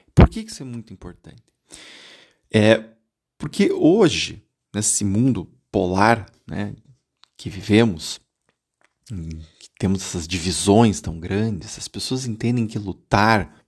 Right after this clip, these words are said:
por suas convicções significa criar uma militância contra algo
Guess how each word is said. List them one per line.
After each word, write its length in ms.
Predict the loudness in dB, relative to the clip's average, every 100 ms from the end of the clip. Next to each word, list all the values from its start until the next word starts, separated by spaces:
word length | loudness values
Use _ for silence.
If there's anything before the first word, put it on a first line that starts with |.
| -12
por 100 | -10
suas 220 | -10 -10
convicções 960 | -14 -16 -14 -10 -2 0 0 -2 -6 -12 -18 -18 -18
significa 560 | -10 0 2 2 0 -6
criar 720 | -4 -2 2 2 2 0 -6 -18 -20 _
uma 80 | -2
militância 960 | 0 2 0 -2 2 2 2 -6 -12 -14 _ _
contra 540 | 4 6 2 -4 -6 -8
algo 420 | -6 -4 -4 -6